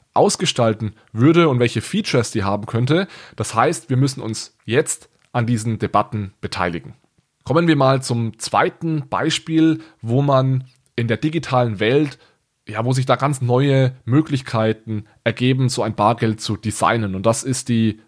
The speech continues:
Anonymität. Wenn wir kein physisches Bargeld mehr haben, dann gibt es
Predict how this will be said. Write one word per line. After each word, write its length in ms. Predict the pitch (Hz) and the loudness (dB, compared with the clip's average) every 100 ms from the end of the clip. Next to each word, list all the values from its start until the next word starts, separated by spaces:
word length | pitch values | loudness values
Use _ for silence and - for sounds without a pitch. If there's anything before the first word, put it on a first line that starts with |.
| _ | _
Anonymität. 800 | 110 117 117 110 - 104 90 - _ - - - - - _ _ _ - | -2 2 2 0 0 0 0 -2 _ -20 -20 -20 -20 -20 _ _ _ -2
Wenn 200 | 120 143 | 0 2
wir 200 | 147 131 | 2 0
kein 260 | - 123 | 0 0
physisches 500 | 120 196 214 190 147 | 0 -4 -4 -4 -4
Bargeld 380 | - 131 165 143 | 2 2 2 0
mehr 140 | 113 95 | 0 -2
haben, 360 | 95 95 90 - | -2 -4 -8 -4
dann 140 | 104 | -4
gibt 240 | 107 147 160 | -2 -4 -2
es 260 | 147 - | -2 -4